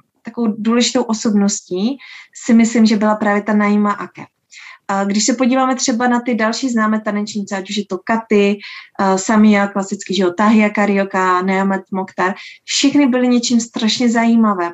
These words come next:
proto byly populární, proto byly pozývány do těch filmů, protože byly vždycky v něčem kapku jiné a byly své.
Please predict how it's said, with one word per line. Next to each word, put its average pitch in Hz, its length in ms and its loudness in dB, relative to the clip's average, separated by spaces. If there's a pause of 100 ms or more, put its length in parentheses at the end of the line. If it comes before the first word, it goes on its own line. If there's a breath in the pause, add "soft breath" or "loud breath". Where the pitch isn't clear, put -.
(140)
proto 254 260 0
byly 214 200 2
populární, 185 500 -6
proto 214 260 0
byly 220 180 2
pozývány 190 500 -4
do 180 100 -4
těch 196 220 -8
filmů, 175 200 -2
protože 196 300 -6
byly 196 240 2 (640 loud breath)
vždycky 240 380 2
v 233 40 6
něčem 240 380 4
kapku 233 340 0
jiné 196 360 2
a 196 100 -4
byly 196 240 -2
své. 170 440 -4